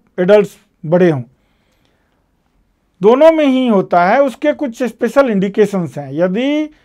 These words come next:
जो टेढ़ापन है, उससे जो कोण बनता है, वो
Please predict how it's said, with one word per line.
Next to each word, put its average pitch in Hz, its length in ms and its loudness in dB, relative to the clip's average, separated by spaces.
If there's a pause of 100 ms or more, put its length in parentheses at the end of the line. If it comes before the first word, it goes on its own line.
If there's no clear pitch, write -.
(460)
जो 190 100 4
टेढ़ापन 240 600 2
है, 165 240 0
उससे 226 360 -4
जो 233 140 0
कोण 269 400 0
बनता 196 400 -4
है, 147 260 -12
वो 190 600 -6